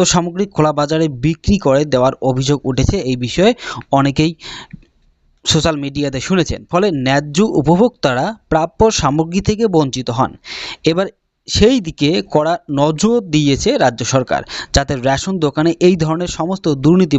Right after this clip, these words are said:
বন্ধ করা যায়। সেই কারণে একাধিক পদক্ষেপ গ্রহণ করেছে already।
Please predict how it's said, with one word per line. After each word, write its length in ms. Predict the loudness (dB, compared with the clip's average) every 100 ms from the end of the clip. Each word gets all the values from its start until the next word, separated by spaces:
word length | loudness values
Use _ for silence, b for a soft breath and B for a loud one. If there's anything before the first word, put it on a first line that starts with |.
| 2
বন্ধ 200 | 2 2 2
করা 140 | 0 2
যায়। 140 | 0 0 B B B B B -2
সেই 180 | 0 0 0
কারণে 240 | -2 -4 -6 -2 -2
একাধিক 340 | 0 -4 -4 -2
পদক্ষেপ 380 | 0 0 0 -2 2
গ্রহণ 200 | 2 2 2
করেছে 280 | 2 2 0 0 0
already। 420 | -2 -6 -12 -14